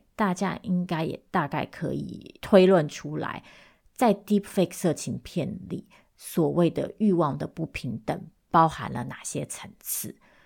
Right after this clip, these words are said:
第一个是谁的欲望可以被实践，就是我其实个人同意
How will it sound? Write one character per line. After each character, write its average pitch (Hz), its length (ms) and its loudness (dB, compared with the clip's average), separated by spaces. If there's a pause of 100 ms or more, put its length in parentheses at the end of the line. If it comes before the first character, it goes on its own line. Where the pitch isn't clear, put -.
(480)
第 269 280 4
一 269 40 4
个 269 280 -4
是 - 480 -2 (360)
谁 - 400 2
的 202 280 4
欲 185 120 4
望 151 300 0
可 - 160 -6
以 151 100 -2
被 147 220 -4
实 - 340 -10
践， - 260 -8 (380)
就 294 140 2
是 277 400 -2 (640)
我 185 180 6
其 208 200 2
实 233 180 0
个 233 240 2
人 151 240 -4
同 - 440 -8
意 - 380 -4